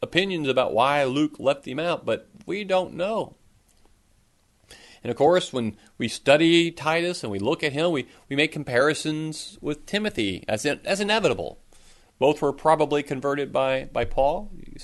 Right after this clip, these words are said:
First Timothy chapter one, verse two, Titus one four.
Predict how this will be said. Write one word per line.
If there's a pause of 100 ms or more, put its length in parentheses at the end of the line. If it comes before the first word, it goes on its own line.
First
Timothy
chapter
one,
verse
two,
Titus
one
four.